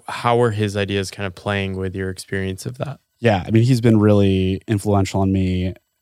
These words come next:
Speaker 2: Um, I work with him, um, no pun intended. I philosophize with him. He's, he's a,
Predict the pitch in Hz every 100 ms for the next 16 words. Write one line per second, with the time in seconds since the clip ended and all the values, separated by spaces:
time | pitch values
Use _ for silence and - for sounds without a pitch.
0 | - 98 92 90 90 - 98 90 85 85
1 | _ _ _ _ _ _ _ _ _ _
2 | 107 113 113 - 104 104 95 107 101 98
3 | 95 95 - _ 101 92 92 90 87 92
4 | 98 92 - 95 95 95 - 98 92 95
5 | - - _ _ _ 123 113 107 - 107
6 | 104 101 101 104 104 101 98 98 95 90
7 | 101 - 98 95 90